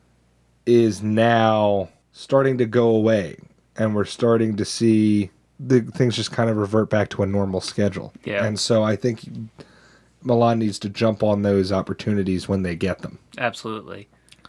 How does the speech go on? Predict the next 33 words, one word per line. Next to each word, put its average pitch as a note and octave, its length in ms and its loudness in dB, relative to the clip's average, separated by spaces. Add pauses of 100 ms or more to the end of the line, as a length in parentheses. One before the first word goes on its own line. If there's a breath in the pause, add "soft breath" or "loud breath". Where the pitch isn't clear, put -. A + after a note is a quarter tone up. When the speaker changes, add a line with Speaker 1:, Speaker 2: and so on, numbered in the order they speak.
(500 soft breath)
Speaker 2:
Match F#3 360 -2
day F#3 200 -2
eleven F#3 420 -2
in D#3+ 180 -10
the D#3 80 -6
Bundesliga C#3+ 600 -4
also C#3 400 -2
saw G#2+ 340 -4
some G#2+ 260 -10
shakeups A#2 500 -4
at A2+ 100 -8
the B2 80 -8
top A#2 320 -2
of A#2 60 -12
the A2+ 100 -8
table, A#2 640 -4
with A#2+ 380 -6
Bayern D#3+ 360 0
Leverkusen D3+ 840 -4 (140)
jumping D3 500 -2
into C#3+ 280 -6
first - 360 -6
place D3 540 -4 (100)
after B2 380 -4
a A2 60 -10
four D3 420 -4
one C#3 480 -4
victory B2+ 520 -4
off A2 240 -4
T B2+ 180 -4
S A#2+ 120 -2
G B2 120 -4
Hoffenheim. G#2+ 720 -2